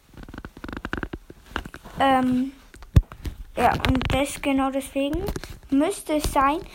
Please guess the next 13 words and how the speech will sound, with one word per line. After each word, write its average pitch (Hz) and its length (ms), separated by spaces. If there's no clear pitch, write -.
dass 285 340
wir 277 140
zwei 320 340
Belohnungen 302 640
dann 240 200
abholen 262 560
werden. 269 360
Und 269 80
dann 254 160
sehr, 302 480
sehr, 294 460
sehr, 285 500
sehr 302 460